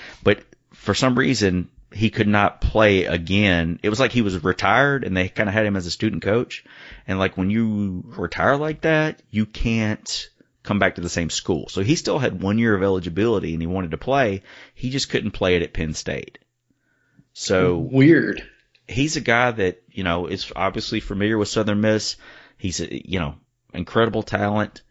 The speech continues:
Speaker 1: Uh, you know, it's gonna be, it's gonna be great to see him back at Southern Miss where he should have come in the first place. I under-, but I get it. So that's gonna be a, a, he's got one year to play. So we'll pro-, I'm, I'm assuming we'll see him on the field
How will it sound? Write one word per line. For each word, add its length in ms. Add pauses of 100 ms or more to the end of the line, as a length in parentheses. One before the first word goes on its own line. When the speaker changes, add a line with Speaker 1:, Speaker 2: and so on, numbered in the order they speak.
(160)
Speaker 1:
Uh, 140
you 200
know, 60
it's 120
gonna 140
be, 260
it's 120
gonna 140
be 60
great 360
to 60
see 260
him 420 (560)
back 260
at 80
Southern 240
Miss 180
where 120
he 60
should 240
have 100
come 160
in 80
the 60
first 340
place. 320
I 140
under-, 300
but 120
I 100
get 220
it. 200 (760)
So 120
that's 180
gonna 160
be 180
a, 560
a, 40
he's 180
got 180
one 140
year 140
to 60
play. 380 (400)
So 360
we'll 200
pro-, 200
I'm, 220
I'm 220
assuming 320
we'll 100
see 160
him 200
on 120
the 60
field 380